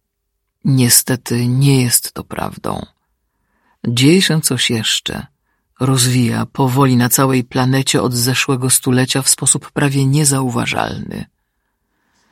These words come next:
Tu też przyczyną jest złe planowanie i błąd ludzki.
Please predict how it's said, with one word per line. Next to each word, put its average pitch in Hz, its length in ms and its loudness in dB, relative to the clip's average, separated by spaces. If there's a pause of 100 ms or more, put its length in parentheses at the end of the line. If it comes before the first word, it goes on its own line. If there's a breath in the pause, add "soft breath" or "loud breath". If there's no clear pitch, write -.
(300)
Tu 202 160 4
też - 440 0 (120)
przyczyną 123 640 2
jest 110 360 -2 (160)
złe 120 340 2
planowanie 120 680 -2
i 69 100 -4
błąd - 440 -8
ludzki. - 520 -6